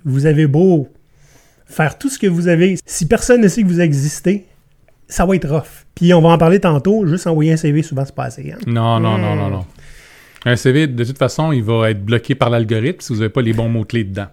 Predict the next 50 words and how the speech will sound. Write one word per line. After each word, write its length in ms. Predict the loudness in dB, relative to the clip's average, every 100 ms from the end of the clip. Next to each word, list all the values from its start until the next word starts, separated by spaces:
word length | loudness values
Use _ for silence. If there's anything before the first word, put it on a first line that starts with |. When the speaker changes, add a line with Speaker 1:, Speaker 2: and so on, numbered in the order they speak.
| _
Speaker 1:
Ouais, 140 | -4
c'est 120 | -2 -2
ça. 140 | -4 -6 -10 -2
Ou 220 | 0 2
pas 160 | 2 0
assez 140 | 0
d'expérience. 600 | -4 -2 -6 -6 -12 _ -8
Speaker 2:
Exact. 440 | -6 -4 -6 -8 -10
Speaker 1:
Hmm. 40 | -14 -20 -20 -20 -20 -20 -20 -20 _ -2
Fait 80 | 0
que 60 |
ça 100 | 2
va 80 | 0
être 100 | 0
important 560 | -2 -4 -6 -6 -6 -2
de 100 | -4
faire 280 | -2 -2 -2
vos 200 | -2 0
devoirs. 500 | 0 0 -2 -6 -10 -18 -20 -20 -20 -14
OK ? 140 | -4 -2 -2 -6 _ 0
Quand 160 | 2
je 80 | 4
parle 180 | 4 2
de 40 | 4
faire 140 | 4
vos 120 | 4
devoirs, 440 | 2 2 2 2 0
c'est, 200 | -2 -4
oui, 340 | -2 2 2
aller 140 | 2 0
chercher 320 | -2 -4 -2
les 80 | -2
connaissances 420 | -2 -4 -4 -6
théoriques. 600 | -4 -4 -4 -8 -12 _ _ _ _
Comme 160 | -4 0
on 80 | 4
l'a 160 | 4
dit, 200 | 4 2 0
si 140 | -2
c'est 220 | -2 0
un 60 | 2
domaine 360 | 2 2 2
qui 60 | 0
est 40 | 0
tenté, 420 | -2 -2 -2 -2
qui 100 | -2
était 120 | -2
proche 280 | 0 0 2
de 80 | 2
vous, 240 | 0 -2